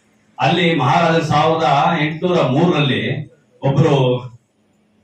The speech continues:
ತಿರುವಾಳ್ ಬಲರಾಮ ವರ್ಮ ಅಂತೇಳಿ ಒಬ್ಬ, ಆ, ರಾಜ ಆಳ್ತಾ ಇದ್ರು.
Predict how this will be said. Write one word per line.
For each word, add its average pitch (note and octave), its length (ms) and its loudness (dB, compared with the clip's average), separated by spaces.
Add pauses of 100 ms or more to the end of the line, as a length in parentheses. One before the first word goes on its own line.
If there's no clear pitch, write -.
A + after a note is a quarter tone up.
(1000)
ತಿರುವಾಳ್ F#3 480 4
ಬಲರಾಮ D#3 460 2
ವರ್ಮ D#3 280 0
ಅಂತೇಳಿ C#3+ 340 0
ಒಬ್ಬ, C3 180 0 (440)
ಆ, B2 60 -2 (920)
ರಾಜ D3+ 240 0
ಆಳ್ತಾ E3+ 460 0
ಇದ್ರು. A2 480 -8